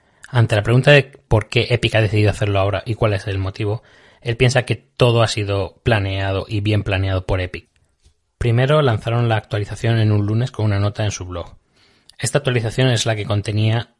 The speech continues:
eh, las compras in-app fuera de la App Store. En el momento de que Apple retiró Fortnite de su tienda de aplicaciones,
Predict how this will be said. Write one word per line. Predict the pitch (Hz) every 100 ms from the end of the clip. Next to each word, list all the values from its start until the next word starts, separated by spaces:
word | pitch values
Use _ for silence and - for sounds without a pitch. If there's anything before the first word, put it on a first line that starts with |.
| -
eh, | 113 101 95 95
las | 95 -
compras | 117 113 107 -
in-app | 110 110 -
fuera | - 117 104
de | 98
la | 95
App | 95 92
Store. | - - 80 _ _ _ _ _ _ _ _ _ _
En | - 117
el | 113
momento | 107 120 123 139
de | 139
que | 127 113 107 104 - _ _ _ -
Apple | 131 - 92
retiró | 92 90 98 104
Fortnite | 101 - 110 104 113 95 - _ _ _ _
de | 110 101 92
su | -
tienda | 104 104 107
de |
aplicaciones, | 107 107 104 101 127 107 143